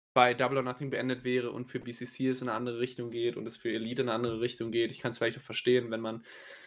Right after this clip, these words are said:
damit jetzt irgendwas auch Richtung Forbidden Door dann noch machen will, ähm, oder generell,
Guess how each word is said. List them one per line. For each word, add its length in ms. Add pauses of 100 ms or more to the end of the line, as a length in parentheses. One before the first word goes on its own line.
(220)
damit 260
jetzt 180
irgendwas 400
auch 140
Richtung 520
Forbidden 440
Door 200
dann 120
noch 160
machen 340
will, 360 (640)
ähm, 480
oder 180
generell, 760